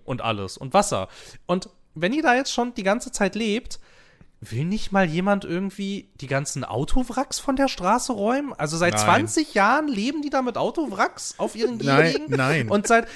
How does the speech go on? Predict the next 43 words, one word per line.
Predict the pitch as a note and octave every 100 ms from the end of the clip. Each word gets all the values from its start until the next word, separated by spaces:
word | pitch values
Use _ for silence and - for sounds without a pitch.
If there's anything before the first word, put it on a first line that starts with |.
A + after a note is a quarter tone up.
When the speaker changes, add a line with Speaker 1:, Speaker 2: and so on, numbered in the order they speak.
| F#3+
Speaker 1:
und | G3+ F#3+
will | F#3+
da | B3+ B3
nicht | B3
vielleicht | - G#3+ G#3+
mal | A#3
jemand | G#3 G#3+ G#3 F3+
die |
Fenster | - - D3 A#3 - D4+
putzen | D4+ - F4 G#4+ A#4+ G4+
Speaker 2:
Nein, | B3+
Speaker 1:
oder | C#4+ C#4
so? | C#4
Speaker 2:
auch | E4
nicht | -
Speaker 1:
Oder | G#3 A3
mal | G#3+
Speaker 2:
reparieren. | A3 A3 D4 D#3+
Speaker 1:
die |
Wohnung? | C#3 G3+ E4 F#4
Speaker 2:
Nein. | B3+ G#4 F#4+
Speaker 1:
Oder | E3 F3+
mal | G3+ F3
die | D#3+
Wohnung | C3+ D#3+ C4+ D#4+
durchfegen? | C#4 C4+ D#4 - - C4 D4
Speaker 2:
Nee. | F3 A#3+ G3+ G#2+ -
Speaker 1:
Also, | - D#3+ G3 G3 - -
Speaker 2:
Da | C3+
wird | F3+
Speaker 1:
also | E3+
ich | G#3+
Speaker 2:
nichts | G#3+ G#3+
Speaker 1:
mein, | G#3+
keine | G3+
Speaker 2:
repariert, | F#3+ G#3+
Speaker 1:
Ahnung, | C#3+
Speaker 2:
da | D3
Speaker 1:
so, |
Speaker 2:
wird | F3 -
Speaker 1:
also | F3+
Speaker 2:
nichts | A3 - -
gemacht. | F#3+ F#3+ -